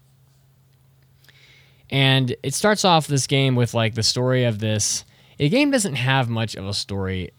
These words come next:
at this point. I mean, there's, like, twenty-five chapters in the game, and I think we're on, like, chapter eight,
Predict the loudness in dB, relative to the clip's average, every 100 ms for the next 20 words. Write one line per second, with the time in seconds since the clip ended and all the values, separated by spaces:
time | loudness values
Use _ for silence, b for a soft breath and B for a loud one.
0 | -14 -10 -12 -10 -10 -10 -8 -6 -4 -4
1 | -2 -2 -2 -4 -4 -4 -2 2 0 0
2 | -2 -2 -4 -4 -4 -4 -4 -2 -2 -4
3 | -6 -6 -6 -8 -6 -4 -2 -2 -2 -4
4 | -4 -4 -4 -6 -6 -4 -4 -4